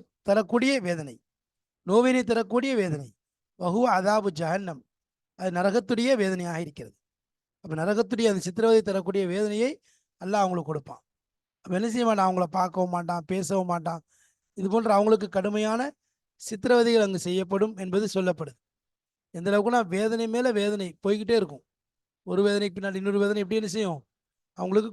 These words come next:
கூடிக்கிட்டே இருக்குமே ஒழிய குறையாது. அதுதான் சொல்லப்படுது. கடுமையான வேதனைகள் அவங்களுக்கு கொடுக்கப்படும். ஏற்கனவே வர மாதிரி தோல்ல கொடுக்கப்படுது, தோல்ல கொடுக்கப்படுது. அந்த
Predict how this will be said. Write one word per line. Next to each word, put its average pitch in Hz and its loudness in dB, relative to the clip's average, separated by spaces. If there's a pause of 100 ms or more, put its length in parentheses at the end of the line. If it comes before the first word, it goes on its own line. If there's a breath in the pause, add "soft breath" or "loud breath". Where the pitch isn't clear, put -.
கூடிக்கிட்டே 233 0
இருக்குமே 202 -2
ஒழிய 240 -2 (540)
குறையாது. 190 0 (120)
அதுதான் 185 -6
சொல்லப்படுது. 165 -2 (580)
கடுமையான 202 -2
வேதனைகள் 214 2 (480)
அவங்களுக்கு 190 -2
கொடுக்கப்படும். 175 -2 (240)
ஏற்கனவே 196 -2
வர 202 0
மாதிரி 214 2 (760)
தோல்ல 214 4 (100)
கொடுக்கப்படுது, 202 2 (440)
தோல்ல 208 -2 (300)
கொடுக்கப்படுது. 208 -2 (520)
அந்த 185 -6